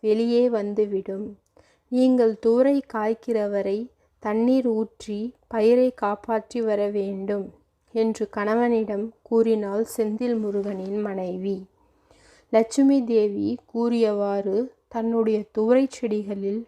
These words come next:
பணம் கிடைக்கப் போகிறது என்ற நினைப்புடன் பயிரை தண்ணீர் ஊற்றி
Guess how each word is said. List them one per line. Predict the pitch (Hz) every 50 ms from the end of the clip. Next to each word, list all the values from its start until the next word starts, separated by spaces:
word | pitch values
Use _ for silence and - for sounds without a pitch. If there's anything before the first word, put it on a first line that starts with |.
| _
பணம் | - 240 220 214 220 240 247
கிடைக்கப் | - - 233 233 233 233 - - 247 240 -
போகிறது | - 220 214 214 196 208 214 208 202 196 190 - 208 208 208 196 208 214 _ _ -
என்ற | 233 214 208 202 202 214 208
நினைப்புடன் | 208 214 220 226 226 - - - 202 214 202 202 226 254 _ _ _ _ _ _ _ _ _ _ _
பயிரை | - 220 220 240 254 269 269 269 262
தண்ணீர் | 262 - 208 196 214 220 233 247 254 240
ஊற்றி | 226 220 214 214 214 - - - - 208 208 226 254 -